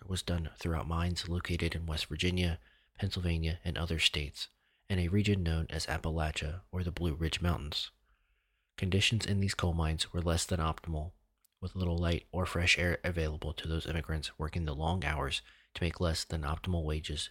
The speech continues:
to support their families. More concerning enough, there were no safety policies in place during the early nineteen hundreds,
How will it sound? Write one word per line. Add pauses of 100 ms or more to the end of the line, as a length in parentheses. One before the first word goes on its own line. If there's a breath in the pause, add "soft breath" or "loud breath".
to
support
their
families. (840 soft breath)
More
concerning
enough, (480)
there
were
no
safety
policies
in
place (160)
during
the
early
nineteen
hundreds,